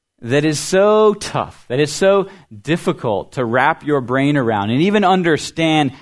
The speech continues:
how God's peace could come into your heart? I've been there. And so where do we go when we're there? We don't know how God's peace could even come into our lives.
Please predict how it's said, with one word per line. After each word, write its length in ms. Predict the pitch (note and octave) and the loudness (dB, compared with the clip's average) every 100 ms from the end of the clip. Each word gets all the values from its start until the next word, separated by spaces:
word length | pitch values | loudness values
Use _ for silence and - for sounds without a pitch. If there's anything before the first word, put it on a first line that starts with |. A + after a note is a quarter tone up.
| _ | _
how 480 | - - F#3 A3+ A3+ | -14 -2 2 4 2
God's 380 | D3 C3 A2+ - | 2 0 0 -6
peace 500 | - A2+ F#2+ - - _ _ _ | -10 -8 -8 -14 -20 _ _ _
could 140 | B2 | -14
come 180 | - A#2 | -6 -4
into 200 | G2+ - | -6 -6
your 160 | G2 E2+ | -8 -8
heart? 360 | F2 D#2+ - _ _ _ _ _ _ _ _ _ _ - | -10 -14 -16 _ _ _ _ _ _ _ _ _ _ -14
I've 200 | C#3 D3 | -12 -4
been 200 | F3+ D3+ | -2 -2
there. 260 | G2 F2 F#2 _ _ _ _ _ _ - _ _ _ _ _ _ _ _ _ _ _ _ _ _ _ _ _ _ _ | -4 -8 -16 _ _ _ _ _ _ -20 _ _ _ _ _ _ _ _ _ _ _ _ _ _ _ _ _ _ _
And 80 | - | -10
so 80 | |
where 140 | C3+ E3 | -4 0
do 100 | F3+ | 0
we 100 | D#3 | 0
go 260 | C#3 C#3 | 0 0
when 160 | B2 G#2+ | 0 -2
we're 120 | G2 | -6
there? 240 | F2+ E2+ E2+ | -8 -10 -8
We 160 | G#2+ | -4
don't 300 | A#2 A#2+ A#2 | -4 -2 -2
know 260 | A#2 B2 A2+ | -2 -2 -4
how 200 | G#2 G2+ | -4 -6
God's 280 | G#2+ G2+ - | -6 -6 -8
peace 280 | - A2 | -14 -14
could 140 | - A2 | -14 -12
even 280 | G2 G2 F#2 | -10 -12 -14
come 280 | - C#3 | -12 -8
into 280 | B2 G2+ G2 | -8 -8 -10
our 100 | F2+ | -12
lives. 640 | F2+ E2+ E2+ F2 F2 _ | -12 -14 -16 -20 -20 _